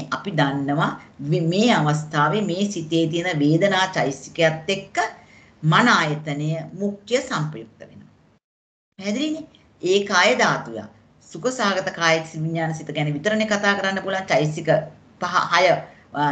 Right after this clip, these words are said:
කේහිචිනේ. සම්පූර්ණයෙන් එක ආයතනයක නෙමෙයිනේ ඉන්නේ. තවත් එයා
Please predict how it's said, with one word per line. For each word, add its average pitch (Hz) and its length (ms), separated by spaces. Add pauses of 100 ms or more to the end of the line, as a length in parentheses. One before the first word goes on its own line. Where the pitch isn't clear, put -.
(160)
කේහිචිනේ. 254 640 (140)
සම්පූර්ණයෙන් 233 680
එක 247 140
ආයතනයක 233 520
නෙමෙයිනේ 233 460
ඉන්නේ. 233 260 (340)
තවත් 143 380
එයා 139 200